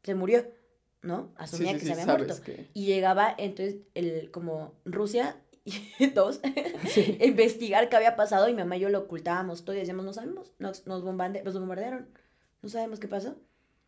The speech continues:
Speaker 1: Y le echábamos la culpa a la guerra.
Speaker 2: Ya.
Speaker 1: Pero yo me acuerdo que en mi sueño, o sea, todo era muy inventado, todo era muy ficticio y,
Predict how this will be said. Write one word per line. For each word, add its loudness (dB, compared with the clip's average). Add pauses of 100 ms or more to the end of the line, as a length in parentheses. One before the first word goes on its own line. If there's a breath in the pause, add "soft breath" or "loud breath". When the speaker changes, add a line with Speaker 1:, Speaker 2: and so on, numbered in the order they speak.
(380)
Speaker 1:
Y 2
le 4
echábamos 2
la 0
culpa 2
a -8
la -6
guerra. 0 (840 soft breath)
Speaker 2:
Ya. -4 (240)
Speaker 1:
Pero 10
yo 4
me 0
acuerdo 4
que 0
en 0
mi -2
sueño, 0
o 4
sea, 4 (340 soft breath)
todo 4
era 8
muy -2
inventado, -2
todo 0
era 2
muy -8
ficticio -4
y, -6